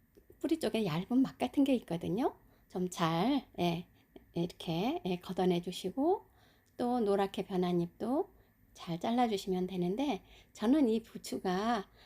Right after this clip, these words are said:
노지에서 재배한 부추라 단으로 묶어지지 않고요. 일 킬로 샀습니다. 이런 부추를 구하기가 어려우시면 그냥 단으로 묶어진 배-, 부추 가지고 하셔도 괜찮아요.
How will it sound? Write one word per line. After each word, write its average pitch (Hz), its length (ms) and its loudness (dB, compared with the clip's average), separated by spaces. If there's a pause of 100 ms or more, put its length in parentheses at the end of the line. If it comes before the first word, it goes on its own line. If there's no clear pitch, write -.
(120)
노지에서 254 560 2
재배한 185 500 0
부추라 190 680 -4 (160)
단으로 196 400 0
묶어지지 196 540 -2
않고요. 185 560 -2 (280)
일 214 220 0
킬로 196 220 0
샀습니다. 214 800 -2 (360)
이런 226 260 4
부추를 202 360 -4
구하기가 180 520 -4
어려우시면 180 680 -2 (300)
그냥 175 220 -2
단으로 180 380 -2
묶어진 185 540 0
배-, 175 160 -8 (300)
부추 - 340 -8
가지고 180 640 -2 (240)
하셔도 220 400 -4
괜찮아요. 190 840 -2